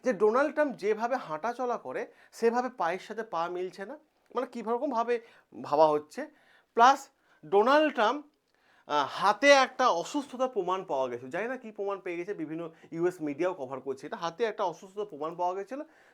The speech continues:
সেটা কিন্তু দেখতে পাওয়া যাচ্ছে না এখন। আর বেশ কয়েকদিন ধরে ডোনাল্ড ট্রাম্প কিন্তু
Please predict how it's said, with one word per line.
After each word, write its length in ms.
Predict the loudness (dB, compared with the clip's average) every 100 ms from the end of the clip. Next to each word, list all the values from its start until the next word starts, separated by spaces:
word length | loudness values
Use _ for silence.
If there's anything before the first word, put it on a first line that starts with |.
| -6
সেটা 160 | -4 -4
কিন্তু 140 | -8 -8
দেখতে 200 | -8 -8 -8
পাওয়া 180 | -4 -4 -4
যাচ্ছে 360 | -10 -12 -12 -10 -10
না 120 | -12 -12 -14 _ -4 -4
এখন। 180 | -4 -12 _ _ _ 2 4
আর 60 | 6
বেশ 140 | 6 4 0
কয়েকদিন 300 | -2 -2 -4
ধরে 100 | -8 -6
ডোনাল্ড 240 | -6 -6 -8
ট্রাম্প 160 | -10 -10
কিন্তু 140 | -16